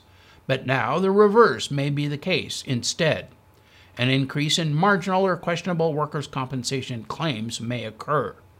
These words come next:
In Illinois, Oregon, and Ohio, a combined total of about ninety-two thousand people are being forced to find a new plan.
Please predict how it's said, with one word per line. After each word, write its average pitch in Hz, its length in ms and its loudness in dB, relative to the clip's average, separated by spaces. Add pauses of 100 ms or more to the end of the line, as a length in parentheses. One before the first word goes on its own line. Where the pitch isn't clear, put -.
(600)
In 131 220 2
Illinois, 147 760 0
Oregon, 151 400 2
and 170 140 -2
Ohio, 180 640 2 (200)
a 135 100 -2
combined 185 480 4
total 180 260 2
of 170 80 0
about 165 360 2
ninety-two 185 560 0
thousand 180 680 2
people 131 480 -2 (240)
are 131 160 8
being 143 280 0
forced 151 480 2
to 131 80 -2
find 139 460 0
a 127 120 0
new 123 240 2
plan. 127 480 -4